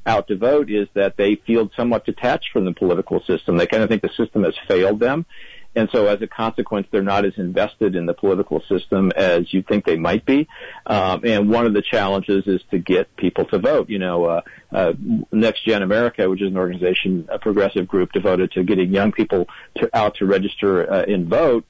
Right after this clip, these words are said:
uh, you know, has done some survey work and has found that, uh, you know, uh, fifty-three percent of the people that they've talked to, uh, say that they feel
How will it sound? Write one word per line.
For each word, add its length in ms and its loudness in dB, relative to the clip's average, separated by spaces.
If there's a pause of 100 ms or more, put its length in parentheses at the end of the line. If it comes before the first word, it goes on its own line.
(300)
uh, 360 2
you 260 -2
know, 80 2
has 200 0
done 260 0
some 120 -2 (120)
survey 340 2
work 320 0
and 100 -6
has 140 -2 (140)
found 380 2
that, 280 2 (100)
uh, 240 2 (220)
you 160 0
know, 180 0 (300)
uh, 140 0 (100)
fifty-three 480 2
percent 480 -2
of 240 0
the 100 0
people 360 2
that 180 0
they've 240 0
talked 360 -4
to, 260 2 (340)
uh, 140 2 (120)
say 240 4
that 280 0
they 320 0
feel 280 2